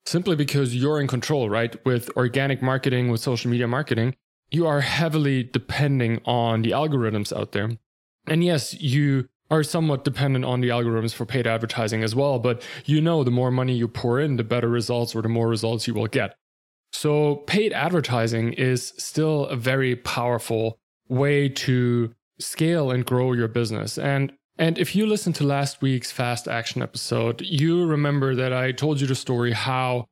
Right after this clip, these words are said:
I came up with the foundation of what I do in my business and for my clients and inside of my agency. And you probably remember that I am right now still working a full-time job for an e-commerce company.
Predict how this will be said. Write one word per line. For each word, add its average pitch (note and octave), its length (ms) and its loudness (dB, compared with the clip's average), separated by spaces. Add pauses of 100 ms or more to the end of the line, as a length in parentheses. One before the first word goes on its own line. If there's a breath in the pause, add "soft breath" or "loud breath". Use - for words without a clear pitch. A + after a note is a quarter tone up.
(100)
I B2 400 2
came D#3 200 0
up D#3 160 -2
with C#3 140 0
the C3 340 2
foundation C3+ 800 0
of A#2 420 0
what B2+ 300 -2
I B2 80 2
do B2+ 240 2
in A#2+ 100 0
my A#2+ 120 2
business B2 420 0
and B2+ 120 0
for - 140 -2
my B2 140 0
clients B2 460 -2
and B2+ 100 -2
inside A#2 300 -2
of A2+ 40 0
my A#2 120 0
agency. B2 520 -2 (400)
And C#3+ 380 2
you D3 140 2
probably A#3 500 0
remember D#3+ 460 2
that B2 340 -2 (140)
I D#3+ 160 2
am E3+ 180 2
right C3+ 160 0
now C#3+ 220 0
still D#3 320 -2
working D3+ 600 0
a B2 280 0
full-time C3+ 640 0
job F3+ 340 -2
for A2+ 460 0
an A2+ 400 -2
e-commerce B2 500 0
company. D#3 480 0